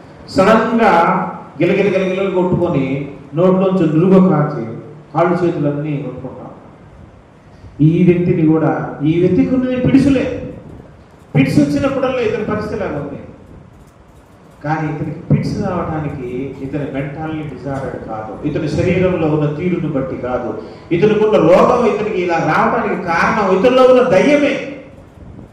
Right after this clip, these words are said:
ఒక దయ్యం ఆ వ్యక్తిలో ఉండటాన్ని బట్టి అతనికి ఫిట్స్ వచ్చిందండి. ఆ ప-, పట్టి కొట్టుకుంటాడు అతను. నలభై వచనం చూస్తే, "దానిని వెళ్ళగొట్టుడని నీ శిష్యులను వేడుకుంటుని, కానీ వారి చేత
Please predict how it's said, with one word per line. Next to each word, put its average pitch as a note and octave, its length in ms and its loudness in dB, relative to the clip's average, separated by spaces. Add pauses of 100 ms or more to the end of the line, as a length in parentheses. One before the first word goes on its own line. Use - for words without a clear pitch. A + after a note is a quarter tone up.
(840)
ఒక F#3+ 160 2
దయ్యం B3+ 460 6
ఆ C4+ 60 4
వ్యక్తిలో C4+ 380 4
ఉండటాన్ని C4+ 520 0
బట్టి D3 640 -6
అతనికి - 240 -16
ఫిట్స్ - 200 -12
వచ్చిందండి. - 720 -18
ఆ D#3+ 200 -8
ప-, D#3 100 -4
పట్టి - 180 -4
కొట్టుకుంటాడు G#3+ 500 -4
అతను. - 260 -14 (640)
నలభై G#3+ 260 0
వచనం D3 580 -4
చూస్తే, B2+ 180 -10 (100)
"దానిని E3+ 480 -4
వెళ్ళగొట్టుడని F3 1040 -6 (480)
నీ D#3+ 140 -6
శిష్యులను G3+ 540 -6
వేడుకుంటుని, F3 640 -4
కానీ C3 320 -6
వారి B2+ 320 -8
చేత D3+ 140 -4